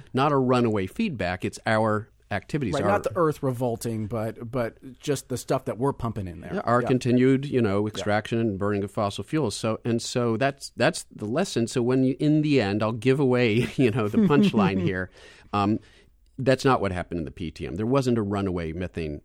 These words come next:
Speaker 1: uh, driven warming. For a while, scientists thought that something like that might have happened. It's really only in the last, you know, five to ten years where there has been more definitive work that says, "No, it was carbon dioxide, the same carbon dioxide that we are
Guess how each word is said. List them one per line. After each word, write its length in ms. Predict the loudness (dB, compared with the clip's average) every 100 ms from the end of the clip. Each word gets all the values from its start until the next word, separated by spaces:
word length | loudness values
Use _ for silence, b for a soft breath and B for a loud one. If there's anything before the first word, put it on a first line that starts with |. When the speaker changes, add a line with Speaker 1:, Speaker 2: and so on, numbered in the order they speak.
| -10
Speaker 1:
uh, 140 | -10
driven 260 | -8 -8 -6
warming. 300 | -8 -8 -6
For 160 | -4
a 60 | 0
while, 320 | 2 0 0
scientists 400 | -2 -2 -2 -6
thought 260 | -4 -4 -4
that 160 | -8
something 280 | -6 -4 -2
like 120 | -2 -4
that 140 | -4
might 180 | -2 -2
have 100 | -4
happened. 260 | -6 -8
It's 160 | -10 -8
really 220 | -6 -2
only 180 | 2 4
in 100 | 2
the 80 | 2
last, 400 | 0 -2 -6 -10
you 80 | -6
know, 200 | -4 -4 -10 -20
five 400 | -4 -2 0 -2
to 80 | -4
ten 260 | -2 0
years 340 | 2 2 0 -4
where 160 | -4
there 160 | -2 -2
has 220 | -4 -6
been 260 | -4 -2 0
more 160 | -2
definitive 580 | -2 -8 0 2 2 -2
work 280 | -4 -6 -8
that 120 | -10
says, 220 | -10 -6
"No, 360 | -2 0 -2 -4 b b b b -6
it 60 |
was 120 | -4 -4
carbon 400 | -6 -2 2 4
dioxide, 680 | 4 4 0 -2 -4 -4 -6
the 100 | -6
same 180 | -4
carbon 280 | -2 -2 -2
dioxide 520 | 0 -2 -2 -4 -2 -4
that 140 | -6
we 200 | -2 0
are 200 | 0 -2